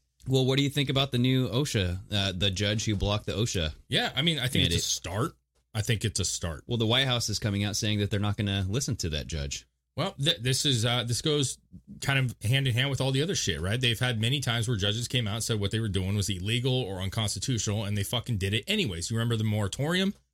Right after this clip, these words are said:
Speaker 1: Mm-hmm.
Speaker 2: When, when judges were saying you can't fucking extend this shit, and they were like, "Nah, fuck it, we'll do it anyways."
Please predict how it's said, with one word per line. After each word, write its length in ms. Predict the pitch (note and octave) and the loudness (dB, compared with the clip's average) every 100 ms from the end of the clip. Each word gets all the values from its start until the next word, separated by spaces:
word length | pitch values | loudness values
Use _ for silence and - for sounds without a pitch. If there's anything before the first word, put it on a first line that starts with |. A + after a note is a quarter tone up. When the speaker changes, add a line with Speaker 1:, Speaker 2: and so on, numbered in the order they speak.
| - | -6
Speaker 1:
Mm-hmm. 1000 | D2 D2 C#2+ D2+ E2+ A2+ C#3 G3 G#3 G3 | -4 -2 -2 -2 0 -2 -2 -4 -4 -4
Speaker 2:
When, 300 | - C3 B2+ B2+ | -2 0 0 -2
when 360 | B2+ B2+ A#2+ F#2+ | -4 -2 0 2
judges 380 | A#2 C#3 C3+ | 2 2 0
were 100 | B2 | 0
saying 300 | B2 B2+ B2 | 0 0 0
you 80 | A2+ | 0
can't 300 | G#2 A#2 A#2+ | 0 -2 -2
fucking 460 | - A#2+ B2+ A#2+ G#2+ | -4 -2 0 -2 -2
extend 500 | G#2+ - - A2 B2+ | -2 -2 -2 0 0
this 100 | C3+ | 0
shit, 340 | - C#3 D3 | 0 0 0
and 120 | B2 A2+ | 0 0
they 60 | |
were 80 | A2+ | 2
like, 200 | A2 G2 | 0 -2
"Nah, 140 | B2+ C#3+ | -4 -4
fuck 220 | C3 B2 | -4 -2
it, 40 | |
we'll 100 | F#2 | -2
do 140 | F#2+ G#2+ | -2 0
it 60 | |
anyways." 380 | A#2 G#2 D2 - | 0 -2 -4 -10